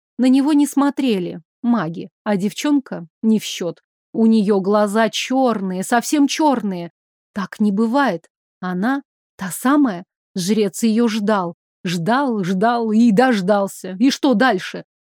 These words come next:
Почему она просто стоит и смотрит? Почему ничего не делает?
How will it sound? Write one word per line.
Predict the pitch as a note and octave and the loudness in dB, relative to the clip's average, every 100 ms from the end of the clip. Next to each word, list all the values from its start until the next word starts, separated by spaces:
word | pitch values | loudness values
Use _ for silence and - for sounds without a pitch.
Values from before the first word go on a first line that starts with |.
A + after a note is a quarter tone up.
| - | -6
Почему | C#4 - D#4+ | -2 2 4
она | D4+ C4+ | 4 2
просто | C4+ E4 - C#4+ | 2 -2 -2 -4
стоит | - C#4 C4 E4 E4 | -2 0 2 2 -2
и | |
смотрит? | - D4+ A3 - F3 - | 0 2 0 -2 -10 -4
Почему | C#4 - D#4+ | -2 0 2
ничего | D4+ D4+ D4 E4+ D4+ | 4 4 2 0 0
не | A#3 C4 | 2 2
делает? | C4 C#4+ G3+ E3+ | 0 0 -2 -4